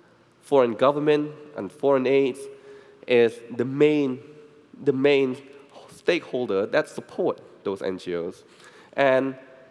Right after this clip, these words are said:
for them, we, they want to see instant result. The short-term gratification is so strong, and it's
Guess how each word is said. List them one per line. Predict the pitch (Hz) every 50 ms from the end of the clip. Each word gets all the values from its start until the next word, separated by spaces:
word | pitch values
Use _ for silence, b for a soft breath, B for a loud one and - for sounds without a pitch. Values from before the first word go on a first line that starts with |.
| _ - _
for | - -
them, | 143 190 208 185 143 151 160 180 170 - - - - - - - _ _ _ _ _ _ _ _ _ _ _ _ _ _ _ _ _ _ _ _ _ _ _ _ - 165 156 165
we, | 185 214
they | 180 180 208 247
want | 240 190 180 180 180
to | - 147
see | - - 147 139 131 123 127 127 - - - - - -
instant | - 151 147 147 - 139 127 117
result. | 113 113 120 139 135 117 - - - - - _ _ _ _ _ _ _ _ _ _ b b b b b b b b b b b b _ _ _ _ -
The | - 123
short-term | 127 - - - 196 170 - - - 175 165
gratification | 156 - - 131 127 - 156 - 180 - - 185 175 - - 113 - -
is | 131 -
so | - - - 165 160
strong, | 151 - - - 180 185 175 131 - -
and | 127 131 110
it's | 104 104 - -